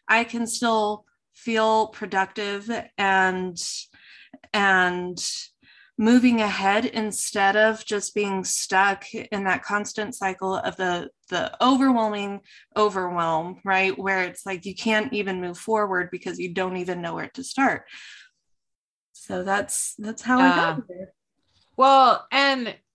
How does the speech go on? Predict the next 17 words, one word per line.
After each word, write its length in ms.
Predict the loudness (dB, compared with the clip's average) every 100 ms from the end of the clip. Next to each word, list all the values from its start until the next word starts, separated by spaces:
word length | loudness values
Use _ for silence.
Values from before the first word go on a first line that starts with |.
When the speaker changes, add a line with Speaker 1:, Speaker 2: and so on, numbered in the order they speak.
| -6
Speaker 2:
I 80 | -2
mean, 260 | 0 -2
did 220 | -2 -2
you, 420 | 2 2 2 0 -2
did 140 | -4
you 100 | -4
kind 380 | 0 0 2 0
of, 100 | -2 -4
when 260 | -2 0
was 160 | 0 -2
your 100 | 0
husband 360 | 0 -2 -4
working 380 | -2 -4 -4 -8
in 120 | -6
the 140 | -6 -2
oil 240 | 0 2
industry? 640 | 0 -4 -6 -10 -12 -14